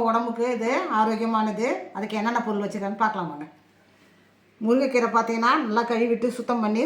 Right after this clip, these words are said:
ஒரு கைப்பிடி அளவுக்கு எடுத்து வச்சுருக்கேன். மீடியம் சைஸ் வெங்காயம் நல்லா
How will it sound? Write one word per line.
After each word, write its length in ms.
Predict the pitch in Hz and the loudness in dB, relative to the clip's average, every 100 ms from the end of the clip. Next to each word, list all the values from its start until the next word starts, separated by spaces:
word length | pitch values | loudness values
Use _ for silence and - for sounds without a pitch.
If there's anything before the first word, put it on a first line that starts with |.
| 277 | 2
ஒரு 80 | 202 220 | 2 2
கைப்பிடி 280 | 226 226 | 2 4
அளவுக்கு 240 | 220 220 214 | 4 2 0
எடுத்து 180 | 220 214 | -2 -2
வச்சுருக்கேன். 400 | 202 202 247 330 - - - _ 190 | -2 2 2 2 -4 -16 -20 _ -2
மீடியம் 300 | 240 277 240 | 0 2 0
சைஸ் 220 | 233 202 202 | 0 -2 -2
வெங்காயம் 460 | 208 208 214 302 - 226 | 2 4 4 2 0 -2
நல்லா 160 | 196 | 2